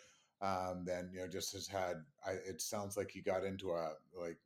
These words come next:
bike accident in Montreal just before, um, in,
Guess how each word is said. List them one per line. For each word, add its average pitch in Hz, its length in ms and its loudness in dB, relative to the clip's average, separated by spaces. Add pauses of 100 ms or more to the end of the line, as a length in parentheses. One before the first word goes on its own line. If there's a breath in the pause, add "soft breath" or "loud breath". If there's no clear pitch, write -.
(600)
bike 110 280 6
accident 101 640 2
in 85 120 -2
Montreal 104 720 8
just 98 260 -2
before, 98 540 4 (460 loud breath)
um, 92 360 2
in, 101 220 0